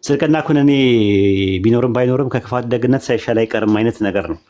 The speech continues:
ያሉት ማለት ነው። ማለትም በቃ ጥሩ ኑሮ ኖረ ነው የምትሞተው። የቂን ማለት ሃይማኖት ኖ-፣ ሃይማኖት የሌለው ሰው ሆኖ ከመኖር ሃይማኖት ያለው ሰው ሆኖ ኖሮ መሞት ጥሩ ነገር አለው። አንደኛ ይሄ ተቋም የሚባለው ነገር በክርስቲያኖችም ፈሪሃ እግዚአብሔር የሚሉት ነገር አለ።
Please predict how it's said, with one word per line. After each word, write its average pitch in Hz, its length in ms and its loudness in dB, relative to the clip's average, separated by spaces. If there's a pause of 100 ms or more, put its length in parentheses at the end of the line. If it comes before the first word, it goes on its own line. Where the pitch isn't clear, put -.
(960)
ያሉት 101 320 -2
ማለት 90 260 -2
ነው። 92 100 0
ማለትም 143 300 0 (100)
በቃ 131 140 -2 (360)
ጥሩ 180 200 0
ኑሮ 190 240 2
ኖረ 160 180 2
ነው 147 140 0
የምትሞተው። 101 460 -4
የቂን 104 400 -6
ማለት 107 240 -6 (440)
ሃይማኖት 151 380 0
ኖ-፣ 160 180 2
ሃይማኖት 151 380 -2
የሌለው 151 280 0
ሰው 147 120 -4
ሆኖ 139 180 0
ከመኖር 147 380 -2 (1200)
ሃይማኖት 156 420 -2
ያለው 147 240 -2
ሰው 131 160 -2
ሆኖ 131 240 0
ኖሮ 123 320 0
መሞት 131 360 -2 (580)
ጥሩ 143 240 0
ነገር 113 220 0
አለው። 87 280 -6 (760)
አንደኛ 110 240 0
ይሄ 151 160 -2
ተቋም 120 320 -2
የሚባለው 92 380 -2
ነገር 90 200 -4
በክርስቲያኖችም 107 580 -4
ፈሪሃ 113 240 -2
እግዚአብሔር 98 360 0
የሚሉት 90 280 -2
ነገር 95 220 -2
አለ። 85 160 -6